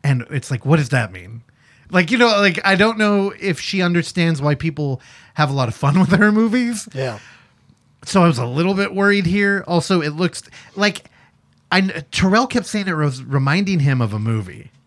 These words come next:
Speaker 1: Does that poster remind you of anything?
Speaker 2: No.
Speaker 1: Um,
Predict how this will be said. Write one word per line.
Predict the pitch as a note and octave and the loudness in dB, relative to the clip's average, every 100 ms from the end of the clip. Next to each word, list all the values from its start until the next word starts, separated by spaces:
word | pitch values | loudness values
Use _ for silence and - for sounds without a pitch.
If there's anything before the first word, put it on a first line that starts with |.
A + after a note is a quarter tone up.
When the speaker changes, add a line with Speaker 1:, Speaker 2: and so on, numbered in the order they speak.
| _ - | _ -2
Speaker 1:
Does | D#3 | 0
that | F#3+ F#3 D#3+ | 2 0 2
poster | G3 F#3+ - F#3+ | 2 2 2 2
remind | F3+ F3+ F#3 | 2 2 0
you | F3+ | 0
of | |
anything? | F#3 F#3 - F#3 F#3 F3 - | 0 -2 -4 -6 -6 -10 0
Speaker 2:
No. | B3 A#3 A3+ _ _ _ _ E3+ | 2 2 0 _ _ _ _ 2
Speaker 1:
Um, | E3 D#3+ D3 B2 | 4 4 2 -2